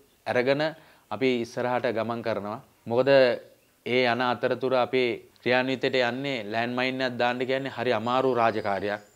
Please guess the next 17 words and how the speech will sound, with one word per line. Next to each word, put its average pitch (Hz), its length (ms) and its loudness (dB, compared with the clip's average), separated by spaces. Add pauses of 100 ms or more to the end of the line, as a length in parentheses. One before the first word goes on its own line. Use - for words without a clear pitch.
(120)
මොකද 117 280 -2 (120)
ලෑන්ඩ් 107 300 -4
මයින් 127 280 -2
එකක් 127 180 -4 (120)
පාරක 127 440 6 (320)
අටවන්න 135 480 4
නම් 151 260 0 (320)
අපිට 135 220 0
හොඳ 123 320 2
ක්ලියර් 127 320 4
එකක් 127 160 2
තියෙන්න 131 260 0
ඕන. 135 220 -2 (380)
අපේ 123 220 -2
ටීම් 123 260 0
කමාන්ඩර්ත් 131 680 -2
එක්ක 127 200 -4